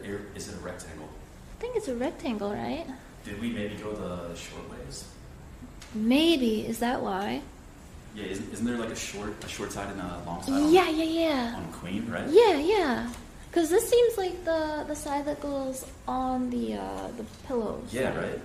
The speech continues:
Speaker 2: Yeah.
Speaker 1: Okay, here.
Speaker 2: 'Cause, like, the tag is on this side.
Speaker 1: Dude, okay, okay. Let's
Speaker 2: Yeah,
Speaker 1: try
Speaker 2: let's
Speaker 1: that,
Speaker 2: try
Speaker 1: let's try
Speaker 2: it.
Speaker 1: that.
Speaker 2: You are so good.
Speaker 1: Who knows? I don't know if it's much longer. Who, who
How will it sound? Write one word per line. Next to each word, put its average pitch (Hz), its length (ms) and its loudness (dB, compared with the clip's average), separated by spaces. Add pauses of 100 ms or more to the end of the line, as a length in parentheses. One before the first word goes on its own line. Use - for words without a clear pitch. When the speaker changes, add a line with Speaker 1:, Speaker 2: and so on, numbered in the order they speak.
(140)
Speaker 2:
Yeah. 240 260 -2 (220)
Speaker 1:
Okay, 87 280 -4
here. 92 180 -6 (280)
Speaker 2:
'Cause, 302 160 -2
like, 311 140 0
the 302 80 -2
tag 320 340 -4
is 247 100 0
on 220 160 -2
this 247 160 -6
side. - 340 -8 (540)
Speaker 1:
Dude, 131 240 -4
okay, - 240 -4
okay. - 240 -8 (200)
Let's 277 100 -4
Speaker 2:
Yeah, 254 80 -2
Speaker 1:
try 269 80 -2
Speaker 2:
let's - 80 -4
Speaker 1:
that, - 60 -6
Speaker 2:
try 262 80 -6 (100)
Speaker 1:
let's 247 100 -2
try - 80 -6
Speaker 2:
it. - 60 -10 (1000)
Speaker 1:
that. - 60 -6
Speaker 2:
You 370 120 -4
are 381 40 -8
so 392 220 -2
good. 392 360 4 (1300)
Speaker 1:
Who 202 140 -8
knows? 180 360 -10 (960)
I - 80 -6
don't 156 80 0
know 151 160 4
if - 60 2
it's 113 100 -4
much 104 280 -2
longer. 82 280 -6
Who, 107 420 -8
who - 80 -6